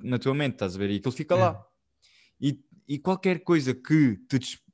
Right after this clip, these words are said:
Speaker 1: te desplete atenção a possíveis resoluções, vai
Speaker 2: Hum.
Speaker 1: dar àquilo, estás a ver? Imagina,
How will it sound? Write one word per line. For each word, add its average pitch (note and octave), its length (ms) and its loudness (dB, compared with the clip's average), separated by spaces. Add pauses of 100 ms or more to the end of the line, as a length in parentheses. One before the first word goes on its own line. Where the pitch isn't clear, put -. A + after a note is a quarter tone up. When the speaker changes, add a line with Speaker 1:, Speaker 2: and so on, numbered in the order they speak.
(140)
Speaker 1:
te B2+ 80 -6
desplete - 760 -4
atenção A#2 540 -2
a G#2+ 60 2
possíveis A2 680 -2 (480)
resoluções, B2+ 720 -4 (240)
vai F3 160 4
Speaker 2:
Hum. D#3+ 40 0
Speaker 1:
dar F3+ 120 6
àquilo, F3+ 260 2
estás A#2+ 200 -4
a A#2 40 -6
ver? C3 80 0
Imagina, C3 460 -2